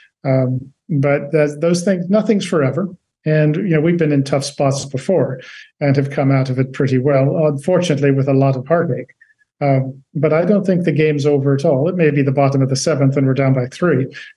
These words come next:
um, but there's still some time left and we have a good hand to play. Uh, but with the Russia, Ukra-, China, Ukraine, uh, business, um, do I, I really do advise looking at it as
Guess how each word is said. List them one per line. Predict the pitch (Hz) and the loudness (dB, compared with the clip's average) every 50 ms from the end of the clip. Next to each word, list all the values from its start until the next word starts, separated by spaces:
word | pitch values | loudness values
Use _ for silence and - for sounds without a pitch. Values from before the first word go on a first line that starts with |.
| _ _ _ _ _ - | _ _ _ _ _ -4
um, | 147 139 139 135 127 131 123 - - - _ _ - | -2 0 2 0 0 -2 -4 -8 -12 -20 _ _ -6
but | 151 156 139 143 | -4 -4 -2 -2
there's | 147 143 - | -4 -4 -2
still | - 170 139 | -2 -2 0
some | - 147 139 | 0 0 -2
time | 131 - 147 139 135 131 131 | -2 0 0 0 2 2 2
left | 135 143 135 131 135 - - | 2 2 2 0 -2 -4 -4
and | 147 139 | -2 0
we | 143 139 | 0 0
have | 151 147 | 0 0
a | 151 | 0
good | 139 156 156 135 | 0 0 0 2
hand | 143 156 156 151 | 2 0 0 0
to | 156 156 | -2 -2
play. | - - 160 165 151 131 165 - _ _ _ _ _ _ _ _ _ _ _ - | -2 0 0 0 0 -2 -6 -10 _ _ _ _ _ _ _ _ _ _ _ -4
Uh, | 135 127 | -4 -2
but | 123 127 147 151 156 | 0 0 0 0 0
with | 165 165 165 | 0 -2 -2
the | 165 147 | -2 0
Russia, | 143 151 143 143 - 147 | 0 0 0 0 -2 0
Ukra-, | 139 143 135 135 - 165 - - | 0 0 0 -2 -4 -6 -6 -6
China, | - - 165 151 147 139 | -4 -2 0 0 2 2
Ukraine, | 135 135 131 135 147 147 143 143 139 135 127 131 - - - 127 | 2 0 0 0 0 0 0 2 2 0 0 -2 -6 -10 -10 -8
uh, | 127 127 135 143 147 147 - _ _ _ _ _ _ 135 | -6 -6 -6 -8 -8 -10 -14 _ _ _ _ _ _ -2
business, | 139 135 127 139 139 131 - - - - - - - - - _ - | -2 0 0 0 -2 -2 -4 -6 -10 -14 -18 -18 -18 -20 -14 _ -2
um, | 139 135 131 127 123 123 123 123 | 0 0 0 0 -2 -6 -10 -8
do | 123 - 156 160 156 165 180 | -4 0 0 0 2 0 0
I, | 147 147 165 - 151 143 151 | 0 -2 -2 -2 -2 0 0
I | 143 135 135 139 - - 156 | 0 0 0 -4 -6 -10 -6
really | 147 151 147 143 135 | -2 0 0 2 2
do | 135 139 139 | 2 0 0
advise | 135 - - 139 131 131 127 123 131 | 0 -2 -2 -2 -2 0 -2 -2 0
looking | 135 131 147 143 143 147 135 131 | 0 0 0 0 0 0 0 2
at | 135 135 131 135 | 0 0 0 0
it | 135 131 - - | -2 -2 -4 -4
as | 165 139 131 131 131 127 127 123 - - | -2 0 0 0 0 -2 -4 -6 -8 -6